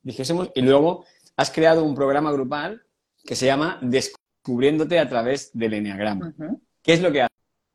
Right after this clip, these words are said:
Speaker 1: haces ahí?
Speaker 2: Pues ahí lo que hago, eh, es, eh, ofrecer una sesión individual, que es la primera, para que la persona empiece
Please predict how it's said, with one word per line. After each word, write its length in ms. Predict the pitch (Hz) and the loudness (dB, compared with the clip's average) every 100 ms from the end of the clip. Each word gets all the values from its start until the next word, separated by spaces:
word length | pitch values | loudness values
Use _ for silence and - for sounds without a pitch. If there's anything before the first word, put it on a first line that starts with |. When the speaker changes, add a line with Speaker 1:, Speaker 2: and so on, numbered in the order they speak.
| - | -16
Speaker 1:
haces 220 | 110 113 | -14 -8
ahí? 240 | 104 95 87 _ _ _ _ _ _ _ _ _ _ _ - | -6 -6 -10 _ _ _ _ _ _ _ _ _ _ _ -6
Speaker 2:
Pues 160 | 165 | -2
ahí 140 | 170 190 | 0 0
lo 160 | 208 | -2
que 160 | 202 208 - _ | -4 -6 -8 _
hago, 500 | 214 214 202 214 - - | -6 -6 -6 -10 -12 -12
eh, 1000 | 160 165 156 151 147 143 139 135 123 _ | -8 -8 -6 -6 -8 -8 -10 -12 -16 _
es, 520 | - 165 - - - - | -12 -12 -12 -20 -20 -16
eh, 260 | 139 139 - | -12 -12 -12
ofrecer 640 | - 147 147 180 180 - _ - | -14 -14 -10 -4 -4 -6 _ -14
una 220 | 170 170 | -12 -12
sesión 400 | 156 147 160 156 | -16 -14 -10 -8
individual, 680 | 139 135 135 139 147 143 | -6 -4 -4 -2 -4 -4
que 80 | 139 | -8
es 60 | 139 | -10
la 100 | 147 | -8
primera, 400 | 143 151 139 120 | -8 -8 -8 -8
para 240 | 123 120 | -10 -10
que 300 | 135 123 110 _ _ _ _ _ _ | -8 -8 -8 _ _ _ _ _ _
la 140 | 151 151 | -8 -8
persona 360 | 151 175 180 | -8 -10 -10
empiece 460 | 156 143 175 - | -10 -8 -10 -8